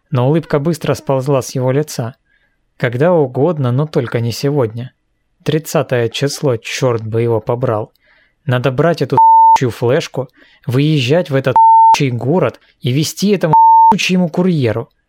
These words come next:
Впрочем, это лучше, чем каждый день ходить на с***ю работу.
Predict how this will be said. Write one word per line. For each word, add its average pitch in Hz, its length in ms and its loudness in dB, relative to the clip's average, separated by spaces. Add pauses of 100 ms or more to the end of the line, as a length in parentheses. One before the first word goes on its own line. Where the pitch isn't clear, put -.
(180)
Впрочем, 156 640 -2
это 139 220 0
лучше, 147 420 -4
чем 113 260 -6
каждый 117 460 -4
день 135 320 -2
ходить 123 480 -6
на 113 160 -4
с***ю - 600 4
работу. 117 640 -4